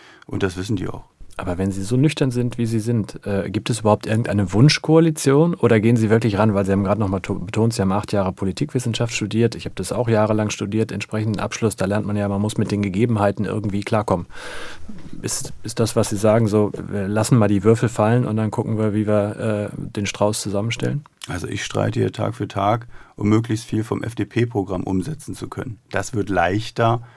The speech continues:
Speaker 1: wenn die F D P gut vertreten ist in einem Parlament. Und das muss man dann, äh, mit Mehrheiten ermöglichen, dass es, äh, auch, äh,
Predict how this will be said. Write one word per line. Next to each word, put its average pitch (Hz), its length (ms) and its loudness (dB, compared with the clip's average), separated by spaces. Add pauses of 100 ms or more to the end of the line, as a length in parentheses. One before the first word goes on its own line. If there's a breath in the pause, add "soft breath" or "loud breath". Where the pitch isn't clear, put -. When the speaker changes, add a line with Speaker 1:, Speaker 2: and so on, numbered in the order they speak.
(120)
Speaker 1:
wenn 104 160 2
die 101 120 0
F 110 120 -4
D 107 140 0
P 139 440 0 (420 soft breath)
gut 104 240 4
vertreten 95 600 0
ist 90 160 -6
in 98 100 -4
einem 85 180 0
Parlament. 82 580 -8 (300 loud breath)
Und 98 140 -2
das 95 100 0
muss 98 160 2
man 90 240 2
dann, 113 500 2 (280 loud breath)
äh, 95 240 2
mit 92 340 -2
Mehrheiten 98 540 4
ermöglichen, 107 760 2
dass 98 220 -4
es, 95 180 -4
äh, - 40 -14
auch, - 360 -8
äh, - 40 -18